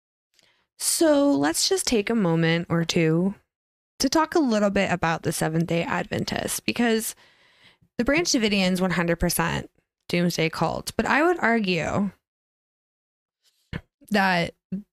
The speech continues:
this has a lot of the same characteristics. I'm not calling it a cult. I'm going to preface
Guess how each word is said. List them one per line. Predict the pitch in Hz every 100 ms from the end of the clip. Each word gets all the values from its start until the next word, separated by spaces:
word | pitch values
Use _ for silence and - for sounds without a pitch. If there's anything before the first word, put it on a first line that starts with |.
| _ _ _ _ _ _ _ _ _ _ -
this | 220 -
has | - 214 208
a |
lot | 208 180 180
of | 190
the | 196
same | 190 185 180
characteristics. | 180 165 - 156 156 - - - -
I'm | 185
not | 170 -
calling | 170 170 180
it | 180 165
a |
cult. | - 160 175 -
I'm | 180
going | 220 247
to | 208
preface | - 180 175